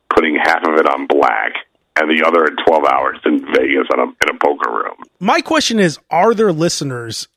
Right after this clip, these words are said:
Speaker 2: of our shows in the past and this podcast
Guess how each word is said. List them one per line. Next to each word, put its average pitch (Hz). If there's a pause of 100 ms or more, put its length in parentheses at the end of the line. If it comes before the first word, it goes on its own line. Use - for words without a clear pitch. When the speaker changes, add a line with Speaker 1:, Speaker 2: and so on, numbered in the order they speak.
(140)
Speaker 2:
of 156 (360)
our 165
shows 165
in 180
the 160
past 135
and 131
this 135
podcast 131